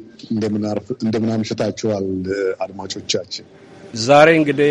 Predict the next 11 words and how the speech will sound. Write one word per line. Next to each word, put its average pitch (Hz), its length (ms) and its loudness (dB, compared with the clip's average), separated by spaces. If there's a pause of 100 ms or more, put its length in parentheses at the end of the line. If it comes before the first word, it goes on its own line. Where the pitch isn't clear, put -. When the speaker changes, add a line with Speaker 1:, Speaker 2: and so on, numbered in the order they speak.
Speaker 2:
የመዝጊያው 127 540 -2
ስነ 117 200 -6
ስርዓት 113 380 -4
ነው። 131 160 -4 (120)
ለሶስት 110 420 -4
ቀናት 110 380 -4
እዛ 104 200 -10 (320)
ነበርክ። 104 560 -10 (1080)
ምን 156 260 2
ክንውኖች 156 540 -2
ይኖራሉ 117 420 0